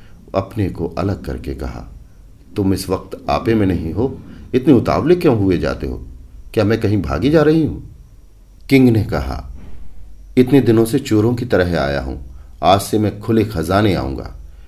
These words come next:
खुर्शीद ने कहा, "तुम तो पागल हो रहे हो, देखते नहीं हो कमरे में कौन बैठा हुआ है?" किंग ने हकबकाकर जुगनू की तरफ देखा और झिझक कर बोला, "ये बुढ़िया यहाँ कब आई? तू यहाँ क्यों आई बुढ़ी?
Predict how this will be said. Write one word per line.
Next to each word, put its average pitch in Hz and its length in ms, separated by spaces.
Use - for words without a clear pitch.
खुर्शीद 95 340
ने 80 120
कहा, 62 300
"तुम 98 120
तो - 100
पागल 85 440
हो - 120
रहे 65 180
हो, 64 160
देखते 107 300
नहीं 160 160
हो 175 80
कमरे 123 340
में 135 140
कौन 131 220
बैठा 143 240
हुआ 160 260
है?" 170 160
किंग 120 200
ने 107 160
हकबकाकर 87 840
जुगनू 110 300
की 85 120
तरफ 80 180
देखा 82 360
और 80 260
झिझक 85 280
कर 71 140
बोला, 67 280
"ये 110 80
बुढ़िया 101 380
यहाँ 120 280
कब 73 180
आई? 60 120
तू 123 100
यहाँ 127 200
क्यों 139 200
आई 139 80
बुढ़ी? 135 420